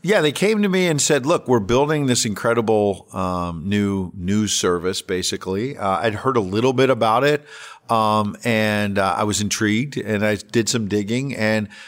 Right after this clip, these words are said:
most of what you read about it was that it was this quote-unquote fledgling little thing, and it, it didn't have much of a future. Uh, and once I got to know the people running it and the people inside it, like John Solomon and Karen Turk, my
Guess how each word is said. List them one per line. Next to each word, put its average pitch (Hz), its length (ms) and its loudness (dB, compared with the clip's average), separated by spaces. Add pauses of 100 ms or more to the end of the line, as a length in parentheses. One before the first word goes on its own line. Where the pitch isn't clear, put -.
(160)
most 156 300 2
of 135 80 0
what 131 120 4
you 120 100 0
read 131 220 4
about 123 280 2
it 117 100 0
was 107 140 0
that 117 120 4
it 110 40 4
was 101 180 -2
this 98 180 0
quote-unquote 104 480 0
fledgling 107 720 -2
little 107 240 0
thing, 113 480 -2
and 101 220 -4
it, 98 280 -6
it 98 280 -10
didn't 110 180 -2
have 110 160 -2
much 104 240 -2
of 92 80 -4
a 92 60 -6
future. 117 580 -2 (340)
Uh, - 160 -2
and 127 120 -2
once 185 180 0
I 226 60 0
got 160 220 0
to - 80 -4
know 127 120 2
the 110 80 -2
people 113 320 -2
running 127 320 0
it 131 140 4
and 104 100 -4
the 101 60 -4
people 92 320 -6
inside 107 420 0
it, 98 80 0
like 113 220 -2
John 110 240 -2
Solomon 104 480 -2
and 87 100 -10
Karen 95 320 -6
Turk, 104 300 -4
my 90 220 -8